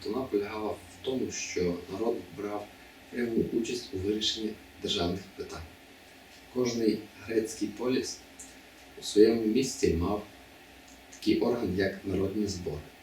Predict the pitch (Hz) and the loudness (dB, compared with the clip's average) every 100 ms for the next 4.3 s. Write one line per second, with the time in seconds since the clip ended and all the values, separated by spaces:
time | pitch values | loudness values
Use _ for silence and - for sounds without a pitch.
0 | - - 113 135 - 123 117 110 104 - | -18 -2 2 2 0 2 6 6 6 2
1 | - - - 104 107 - 120 107 101 95 | -12 -10 -2 2 2 0 0 0 0 -4
2 | 95 95 90 82 82 92 - - - - | -2 0 2 2 0 -2 -2 -6 -12 -16
3 | - - - - - 107 104 101 95 - | -20 -20 -14 -6 0 2 2 0 -2 -4
4 | 110 117 113 | -4 -2 -4